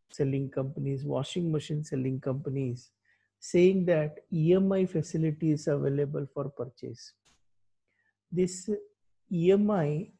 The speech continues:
is nothing but a equated monthly investments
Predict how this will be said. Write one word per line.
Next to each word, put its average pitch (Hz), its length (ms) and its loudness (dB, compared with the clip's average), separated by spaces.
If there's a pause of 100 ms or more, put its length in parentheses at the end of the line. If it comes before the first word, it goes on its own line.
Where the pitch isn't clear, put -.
is 156 240 -2
nothing 165 420 0
but 165 200 -4
a 196 160 -6
equated 180 680 -2
monthly 151 600 -2 (360)
investments 147 1000 0